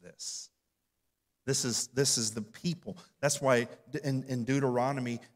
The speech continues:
chapter seven, when, when we hear that the Lord has set his heart on them and chose them, not because they were numerous, but because he wanted to display his glory. He wanted to show what he could do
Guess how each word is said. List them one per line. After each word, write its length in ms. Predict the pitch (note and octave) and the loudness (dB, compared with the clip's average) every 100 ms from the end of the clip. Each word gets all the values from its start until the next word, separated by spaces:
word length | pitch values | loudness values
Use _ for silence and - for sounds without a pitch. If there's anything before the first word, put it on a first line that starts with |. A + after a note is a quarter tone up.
| _ | _
chapter 420 | - B2+ - B2 | 0 0 0 -4
seven, 960 | A2 - - D#3 E3 B2 A2 A2 B2 C3+ - _ _ _ - | 0 2 4 6 6 4 -2 -2 -4 -8 -14 _ _ _ -4
when, 260 | C3 B2+ B2 C3+ C3 B2 C3 | 0 0 -2 -8 -8 -8 -6
when 260 | C3 B2+ | -4 -2
we 240 | B2 A#2+ A2+ | 0 0 0
hear 460 | - D3 D#3 C#3 | -2 -2 2 2
that 140 | A#2+ A2+ | 2 0
the 80 | A#2+ | 0
Lord 300 | B2+ D3 C3+ | 2 2 2
has 320 | B2 - - | 2 2 0
set 520 | - - D3+ C3 C3 C3+ | -6 0 2 0 -8 -10
his 220 | B2 A2+ - - | -4 -4 -4 2
heart 320 | D#3 E3+ - | 4 4 2
on 320 | C3 B2+ B2+ A#2+ - - | 2 2 0 -6 -10 -2
them 200 | C3 B2+ | 0 0
and 120 | A#2+ | -2
chose 340 | - E3+ E3 | 0 2 2
them, 140 | C3+ C3 | 0 2
not 180 | D3 | 2
because 300 | C#3+ D3 B2+ | 0 -2 0
they 100 | C3 | 2
were 220 | B2 A#2 A2 | 2 2 0
numerous, 680 | A#2 D#3+ G3+ D3+ B2+ C3+ | 0 2 2 4 2 2
but 160 | C3 B2+ | -2 -4
because 320 | C3 C3 A#2+ - _ - | -2 -2 -4 -8 _ 0
he 200 | F#3 F#3 | 2 4
wanted 380 | D#3+ E3 C3+ | 4 4 2
to 120 | D#3 D#3+ | 2 2
display 640 | C3 - - F3 F#3 F3 | 4 2 4 6 8 8
his 260 | D#3 B2+ | 6 2
glory. 760 | G#2+ B2 D3+ G#3 D#3 A#2+ C3+ - - - | 0 4 8 10 10 6 2 0 -6 0
He 120 | G3 G3+ | 6 8
wanted 360 | F#3 F3 D#3+ | 8 8 6
to 120 | - | 4
show 380 | C#3+ - G#3 G#3 | 4 8 10 12
what 260 | D#3+ E3+ C#3+ | 12 10 8
he 200 | G3 G#3+ | 8 8
could 340 | G#3 E3+ A#2+ | 8 6 8
do 400 | D#3+ G3 C#3 D3 | 8 8 6 2